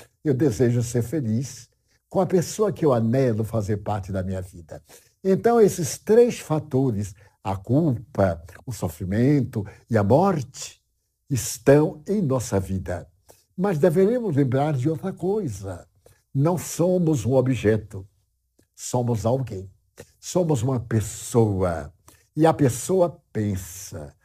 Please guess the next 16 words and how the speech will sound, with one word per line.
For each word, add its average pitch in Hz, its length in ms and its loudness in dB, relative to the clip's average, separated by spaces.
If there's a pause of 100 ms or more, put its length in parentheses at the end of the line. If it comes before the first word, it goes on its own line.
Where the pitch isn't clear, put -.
(300)
a 120 120 2
pessoa 139 640 0
aspira, 117 1040 -4 (320)
a 135 140 -2
pessoa 147 600 0 (100)
sente. - 760 -4 (160)
As 104 240 -8
coisas, 110 760 -4
não. - 220 -12 (600)
As 156 240 2
coisas 135 500 4
valem 160 840 0 (340)
o 117 120 0
valor 131 640 4
que - 160 -4
nós 127 460 0